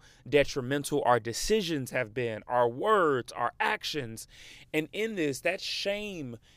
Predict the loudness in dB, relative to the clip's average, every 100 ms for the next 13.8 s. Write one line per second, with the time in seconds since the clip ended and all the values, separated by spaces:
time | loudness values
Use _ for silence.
0 | _ -12 -8 -8 -8 -4 -2 -2 -4 -8
1 | -8 -8 -6 -6 -8 4 8 8 8 4
2 | 2 -4 -8 -2 2 2 0 -4 -6 -4
3 | -4 -4 -6 -8 -12 -6 -2 -2 -6 -14
4 | -8 -6 -6 -8 _ _ _ _ 0 2
5 | -2 -2 -2 -4 -6 -8 -6 -4 0 -2
6 | -2 -12 -8 -4 -2 -4 -4 -6 -6 -8
7 | -6 0 0 2 2 0 -16 -20 _ _
8 | -6 -6 -6 -8 -4 0 0 0 -4 -12
9 | -18 _ _ _ _ _ _ _ _ _
10 | -20 -20 -20 -20 _ _ _ _ -2 2
11 | 4 6 6 4 4 4 2 0 0 4
12 | 4 0 -10 -12 -6 2 2 2 4 2
13 | 2 -4 -8 -4 -4 -4 -4 -4